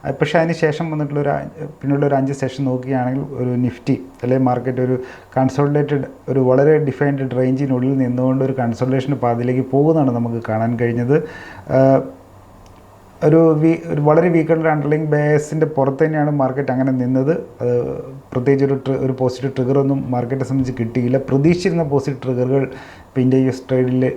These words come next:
ഡീലാകട്ടെ, അങ്ങനെ അത്രയും കാര്യങ്ങളൊന്നും വന്നിട്ടുമില്ല. അപ്പോൾ അതുകൊണ്ട് തന്നെ വളരെ ഒരു, ആ ഒരു മൊമെൻ്റം പതുക്കെ രീതിയിൽ ഫെയ്ഡാകും നമുക്ക് കാണാൻ കഴിയുന്നുണ്ട്. നമുക്ക് മാർക്കറ്റിൻ്റെ ചാർട്ട്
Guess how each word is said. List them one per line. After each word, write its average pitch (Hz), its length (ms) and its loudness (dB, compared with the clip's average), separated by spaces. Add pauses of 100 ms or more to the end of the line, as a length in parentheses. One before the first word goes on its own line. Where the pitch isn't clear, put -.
(200)
ഡീലാകട്ടെ, 127 440 2
അങ്ങനെ 127 180 0
അത്രയും 147 280 0
കാര്യങ്ങളൊന്നും 123 500 0
വന്നിട്ടുമില്ല. 120 580 0 (140)
അപ്പോൾ - 180 -2
അതുകൊണ്ട് 147 360 2
തന്നെ 151 260 0
വളരെ 139 320 2
ഒരു, 151 100 2 (380)
ആ 131 80 -2
ഒരു 139 140 4
മൊമെൻ്റം 147 340 0
പതുക്കെ 147 280 0
രീതിയിൽ 147 280 2
ഫെയ്ഡാകും 139 400 4
നമുക്ക് 139 320 0
കാണാൻ 123 240 0 (100)
കഴിയുന്നുണ്ട്. 131 580 2 (120)
നമുക്ക് 120 200 -4 (120)
മാർക്കറ്റിൻ്റെ 123 560 -4
ചാർട്ട് 113 240 0